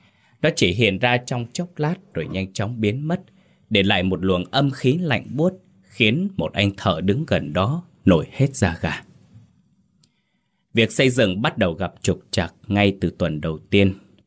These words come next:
Ban đầu mọi người chỉ nghĩ đó là chuyện xui rủi vặt vãnh. Công trình nào mới khởi công mà chẳng có vài ba sự cố lặt vặt. Nhưng chưa đầy một tuần sau,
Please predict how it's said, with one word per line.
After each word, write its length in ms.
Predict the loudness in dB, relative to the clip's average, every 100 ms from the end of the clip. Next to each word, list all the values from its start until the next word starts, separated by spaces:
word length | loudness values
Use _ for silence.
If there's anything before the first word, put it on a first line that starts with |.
| _ _ _ -6
Ban 260 | -2 0
đầu 260 | 0 -2 -4
mọi 260 | -2 0 2
người 260 | 0 -2 -2
chỉ 140 | -2
nghĩ 340 | 0 0 0
đó 200 | 2 0 0
là 140 | -4 0
chuyện 300 | 0 0 -2
xui 240 | 0 0
rủi 140 | 0 -6
vặt 220 | -8 -10 _
vãnh. 300 | -2 0 -2 -4 _ _ _ _ -2
Công 160 | 0 2
trình 220 | 2 2
nào 180 | 0 0
mới 280 | 0 -2 -2
khởi 280 | 0 -2 0
công 240 | 2 2 2
mà 180 | -2 -4
chẳng 200 | -4 -4
có 140 | -2 -2
vài 240 | 0 -2
ba 220 | 0 -2
sự 260 | -2 -2 -4
cố 260 | -2 -2 -2
lặt 160 | -6 -8 -6
vặt. 200 | -6 -6 _ _ _ _ _ _ _ _ _ 4
Nhưng 340 | 6 6 4
chưa 140 | 2
đầy 200 | 4 2
một 160 | 0 -6 -6
tuần 200 | -6 -6
sau, 400 | -6 -4 -2 -4